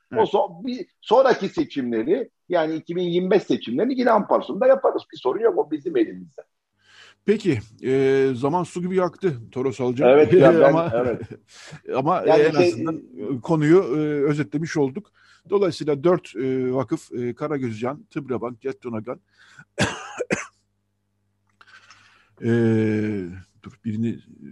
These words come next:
Speaker 1: Karagözcan, Tıbrabank, Gettonagan, Kalfayan,
Speaker 2: Kalfayan.
Speaker 1: Kalfayan, e, seçime gidiyorlar. E, umarız bu seçim, e, sorunsuz, e, bütün İstanbul halkının teveccühünü gösterdiği, e, bir seçim olur diyorum ve,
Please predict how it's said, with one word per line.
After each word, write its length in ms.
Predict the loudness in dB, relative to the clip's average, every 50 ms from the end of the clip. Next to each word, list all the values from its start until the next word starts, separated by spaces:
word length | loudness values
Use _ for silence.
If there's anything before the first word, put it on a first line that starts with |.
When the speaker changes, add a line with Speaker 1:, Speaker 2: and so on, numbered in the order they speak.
| -18 -20 _ -10
Speaker 1:
Karagözcan, 520 | -8 -6 -6 -4 -4 -6 -6 -6 -8 -10 -10
Tıbrabank, 480 | -12 -12 -10 -10 -10 -10 -10 -12 -12
Gettonagan, 600 | -12 -14 -14 _ -12 -10 -10 -8 -6 -8 -8 -10 _ _ _ _ -20 _ _ _ _ -6
Kalfayan, 640 | -2 2 2 4 2 2 2 2 0 0 -2 -10 -16 -16 -16 -8
Speaker 2:
Kalfayan. 0 |
Speaker 1:
Kalfayan, 540 | -2 0 0 0 0 0 -2 -2 -2 -2 -2 0
e, 880 | 2 4 4 6 6 6 6 4 4 4 2 2 2 2 0 -2 -4
seçime 380 | -6 -2 -2 -2 0 0 -2 -2
gidiyorlar. 600 | -2 0 2 4 4 4 4 2 0 -2 -2 -4
E, 320 | -8 -8 -6 -6 -4 -4
umarız 460 | -2 -2 0 0 0 -2 -2 -4 -6 -14
bu 100 | -18 -14
seçim, 500 | -10 -10 -10 -8 -8 -10 -10 -10 -10 -10
e, 100 | -10 -8 -6 -6 -4 -4 -4 -4 -6 -8 _ _ _ _ _
sorunsuz, 680 | -12 -4 -2 0 0 0 0 -2 -6 -8 -8 -8 _ _ _ _ _ _ _ _ _ _ _ _ _ _ _ -6
e, 80 | 0 2 2 4 4 2 2 0 -2 -2 -2 -2 -2 -4 -4 -4 -6
bütün 220 | -8 -6 -4 -4
İstanbul 360 | -4 -4 -4 -4 -4 -2 -2 -2
halkının 320 | -4 -4 -4 -6 -8 -6
teveccühünü 560 | -4 -6 -4 -2 -2 -2 -2 -4 -6 -4 -2
gösterdiği, 600 | -2 -2 -4 -2 -2 -2 -2 -2 -2 -2 -4 -4 -4 -4 -8 -10
e, 80 | -10 -10
bir 80 | -10
seçim 320 | -8 -6 -8 -6 -6 -6 -8
olur 260 | -6 -6 -8 -8 -8
diyorum 360 | -6 -4 -4 -2 -2 -4 -4
ve, 160 | -4 -4 -6